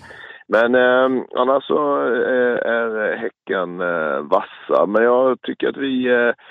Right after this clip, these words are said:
utifrån det då, så tycker jag att vi, eh, eh, gör, eh,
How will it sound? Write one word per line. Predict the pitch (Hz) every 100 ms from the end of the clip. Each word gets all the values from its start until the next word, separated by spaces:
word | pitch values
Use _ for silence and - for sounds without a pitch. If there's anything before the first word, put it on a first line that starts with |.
| - - - - - - - -
utifrån | 131 160 151 151
det | 156 131 135
då, | 165 135
så | -
tycker | 135 - 131
jag | 127
att | -
vi, | 123 120 110
eh, | 113 110 110 110 _ _ _ _ _ -
eh, | 101 101
gör, | 107 117 107 104 107 101 64
eh, | 60